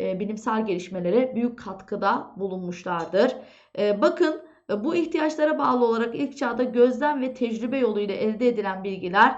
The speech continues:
işte astronomi, coğrafya, tıp gibi bilimlerde büyük aşamalar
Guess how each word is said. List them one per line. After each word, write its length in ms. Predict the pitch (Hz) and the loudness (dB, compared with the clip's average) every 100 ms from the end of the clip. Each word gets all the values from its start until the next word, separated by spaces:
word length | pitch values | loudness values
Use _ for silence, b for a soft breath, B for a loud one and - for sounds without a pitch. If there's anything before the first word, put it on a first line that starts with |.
| B B | B B
işte 160 | - - | -8 -4
astronomi, 640 | 240 226 240 220 208 208 | -4 -2 -2 0 0 -2
coğrafya, 680 | 202 220 233 233 226 220 - | 0 2 2 -2 -4 -6 -6
tıp 280 | - 294 - | -6 -6 -6
gibi 260 | 208 180 | -8 -6
bilimlerde 800 | 185 185 185 180 180 175 285 - - _ | -6 -6 -6 -4 0 6 6 6 -10 _
büyük 400 | 208 294 349 - | 2 4 2 0
aşamalar 680 | 226 240 208 202 196 269 | -8 -6 -6 0 2 2